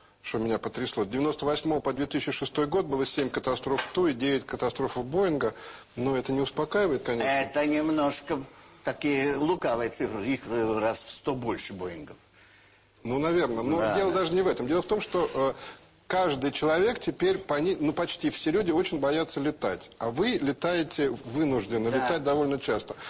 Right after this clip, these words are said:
Speaker 1: Вот какой вы могли бы дать совет? Как де-, как сделать так, чтобы не бояться? Это вообще возможно?
Speaker 2: Я считаю, что летает человек внутри себя. А с помощью самолета он перемещается. А летает он где-то тут, тут, внутри.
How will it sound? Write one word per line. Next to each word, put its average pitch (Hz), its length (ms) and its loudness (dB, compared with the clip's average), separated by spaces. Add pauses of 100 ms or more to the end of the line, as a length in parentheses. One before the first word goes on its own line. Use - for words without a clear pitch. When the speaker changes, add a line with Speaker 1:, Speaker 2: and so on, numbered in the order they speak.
(140)
Speaker 1:
Вот 131 80 -4
какой 196 220 0
вы 226 100 4
могли 175 240 2
бы 160 120 2
дать 160 200 0
совет? 151 380 0
Как 175 240 -2
де-, 151 120 -2
как 185 280 -2
сделать 156 320 0
так, 226 140 0
чтобы 135 200 -2
не 139 80 2
бояться? 127 540 0
Это 117 100 -4
вообще 135 200 0
возможно? 160 540 0 (1600)
Speaker 2:
Я 254 180 0
считаю, - 300 -2
что 240 120 -4
летает 262 480 0
человек 240 420 -2
внутри 151 460 -2
себя. - 380 -8 (960)
А 123 180 -4
с - 100 -10
помощью 247 340 0
самолета 240 320 0
он 220 100 0
перемещается. 196 880 -2 (540)
А 240 80 -2
летает 269 500 0
он 254 120 2
где-то 226 320 0
тут, 240 340 -4
тут, 262 240 -2
внутри. 202 480 0